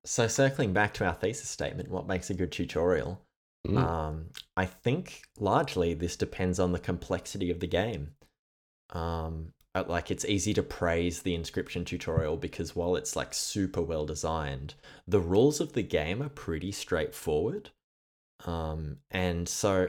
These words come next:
Speaker 1: I don't think it's really fair to compare that to a tutorial from something like a Civilization game.
Speaker 2: Mm, mm-hmm.
Speaker 1: Uh, be-, because there's just, like, th-, there's a level of complexity that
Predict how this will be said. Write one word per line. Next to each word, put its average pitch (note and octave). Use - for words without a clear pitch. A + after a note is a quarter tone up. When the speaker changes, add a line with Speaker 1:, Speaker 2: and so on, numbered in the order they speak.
Speaker 1:
I F#2
don't -
think G3+
it's -
really C3+
fair A#2
to F2+
compare E2+
that D#2
to D#2+
a F#2
tutorial D#2
from C#2+
something C#2+
like A#1
a -
Civilization -
game. -
Speaker 2:
Mm, D#2+
mm-hmm. F#2
Speaker 1:
Uh, -
be-, F2+
because F2+
there's F2
just, -
like, D#2+
th-, G2
there's G2
a G2
level F#2
of F2+
complexity F2
that D2+